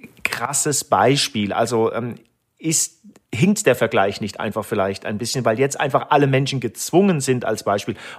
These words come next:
online zu bestellen, wo es, wenn Pa-, Corona nicht wäre, wo vielleicht hingegen nur fünfzig Prozent online bestellen würden?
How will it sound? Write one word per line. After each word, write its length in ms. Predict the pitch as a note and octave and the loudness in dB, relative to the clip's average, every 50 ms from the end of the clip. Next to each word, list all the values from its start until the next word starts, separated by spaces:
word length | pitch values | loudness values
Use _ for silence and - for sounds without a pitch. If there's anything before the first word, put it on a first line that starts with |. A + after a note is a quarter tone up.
| - | 0
online 380 | - C3+ C#3 C#3+ C3+ B2+ B2+ B2+ | 2 4 4 6 4 4 2 2
zu 160 | - - A#2+ | 0 -2 -2
bestellen, 500 | G#2 A#2+ A2+ - B2 A#2 B2 C#3+ D#3 C#3+ | -2 -2 -2 2 2 2 2 2 0 0
wo 120 | B2+ B2+ C3 | 0 -2 -2
es, 120 | B2+ - - | -2 -4 -2
wenn 420 | B2+ B2+ B2+ C3+ C3 B2+ A#2 - | 0 0 2 2 0 -4 -6 -6
Pa-, 120 | - B2 - | -6 -8 -4
Corona 420 | - - B2 A#2 B2+ C#3+ C#3+ C3 | -2 0 2 4 4 4 4 2
nicht 260 | C3 C#3 C#3 - - | 0 0 -2 -2 2
wäre, 280 | D3 C#3 C#3+ C#3 C#3 C3 | 4 4 4 4 2 2
wo 100 | C3 C3 | 0 0
vielleicht 420 | - C3+ C3 B2+ C3 C3 - - - | 2 4 4 4 4 2 -2 -10 -8
hingegen 320 | B2+ B2+ C3 C3 B2 C3+ | -6 -2 0 0 2 4
nur 120 | C3+ B2+ A#2+ | 2 2 4
fünfzig 400 | - F3 F3+ - - - A#2+ - | 4 2 2 2 -4 -6 -6 -4
Prozent 340 | - G#2+ - G#2+ G2 G2 - | -4 -2 0 0 0 0 0
online 320 | - G#2 G2+ G2 F#2+ F#2+ | -2 0 0 0 0 0
bestellen 380 | F#2 F#2+ - F#2+ F#2 F#2+ F#2+ G2 | -2 -2 0 0 0 0 -2 -2
würden? 240 | F#2+ E2 E2 D#2 | -2 -2 -4 -8